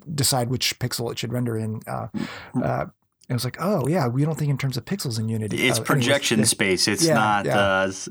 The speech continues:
Speaker 2: yeah,
Speaker 1: Screen
Speaker 2: not
Speaker 1: space
Speaker 2: render
Speaker 1: or whatever.
Speaker 2: space.
Speaker 1: Yeah, yeah. Anyway, <laughs> so another weird, bizarre
Speaker 2: <laughs>
Speaker 1: aside in the internet's worst podcast. Um, uh,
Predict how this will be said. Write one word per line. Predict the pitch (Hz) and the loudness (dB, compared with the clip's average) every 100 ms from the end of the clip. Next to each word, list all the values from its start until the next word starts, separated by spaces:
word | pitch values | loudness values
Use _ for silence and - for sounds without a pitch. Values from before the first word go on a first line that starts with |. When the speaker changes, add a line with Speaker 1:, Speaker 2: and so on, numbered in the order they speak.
| 120 | 0
Speaker 2:
yeah, | 110 95 90 - - | 2 2 0 -6 -6
Speaker 1:
Screen | - 127 | -2 2
Speaker 2:
not | 110 | 2
Speaker 1:
space | 98 | 4
Speaker 2:
render | 104 98 | 2 2
Speaker 1:
or | |
whatever. | 67 90 | 0 0
Speaker 2:
space. | - 65 | 0 -2
Speaker 1:
Yeah, | 107 - | -2 -6
yeah. | - - - - - - - | -6 -6 -8 -12 -14 -14 -2
Anyway, | 220 202 175 170 | 2 2 2 2
<laughs> | |
so | - - 311 | 2 0 0
another | 185 247 247 254 233 | 0 0 2 2 4
weird, | 359 | 4
bizarre | 220 170 175 175 156 - - | 4 2 4 4 4 2 -6
Speaker 2:
<laughs> | - | -2
Speaker 1:
aside | 143 165 160 147 | 0 2 2 2
in | 147 139 | 2 0
the | 135 | 0
internet's | 147 143 143 - | 0 0 -2 -2
worst | 131 123 - | -2 -4 -2
podcast. | 127 131 - 120 113 - | -2 -2 -2 -2 -2 -4
Um, | 131 113 117 - - - - - | -4 -4 -4 -8 -12 -12 -14 -6
uh, | 151 139 | 0 0